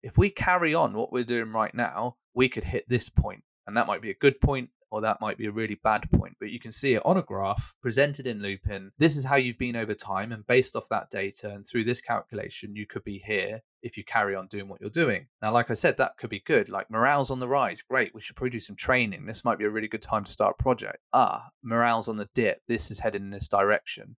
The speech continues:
Or that carries risk of burnout. That carries risk of retention. But where companies find themselves is, "Oh, we had twenty-five percent turnover this year, and this is what everything said in the engagement survey," where that data's been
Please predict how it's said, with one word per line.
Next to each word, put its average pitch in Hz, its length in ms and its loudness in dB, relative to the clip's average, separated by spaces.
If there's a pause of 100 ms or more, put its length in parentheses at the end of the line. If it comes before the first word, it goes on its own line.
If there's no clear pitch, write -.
Or 104 120 -2
that 117 280 2
carries 104 320 2
risk 101 240 -2
of 104 160 -18
burnout. 98 500 0
That - 200 0
carries 104 360 -4
risk 98 380 -2
of 95 140 -14
retention. - 640 -8 (180)
But 113 60 4
where 113 160 6
companies 117 460 0
find 131 200 4
themselves 95 460 0
is, 95 220 -4 (100)
"Oh, 117 240 6
we 104 120 2
had 110 180 -2
twenty-five 110 560 -2
percent 101 200 -10
turnover 107 400 0
this 92 240 -10
year, 98 240 -6
and 98 80 -10
this 104 160 -6
is 104 120 -10
what 101 120 0
everything 98 380 -6
said 98 220 -4
in 95 100 -6
the 95 80 -14
engagement 107 520 0
survey," - 460 -8
where 110 200 -2
that 131 260 2
data's 110 320 -6
been 101 140 -20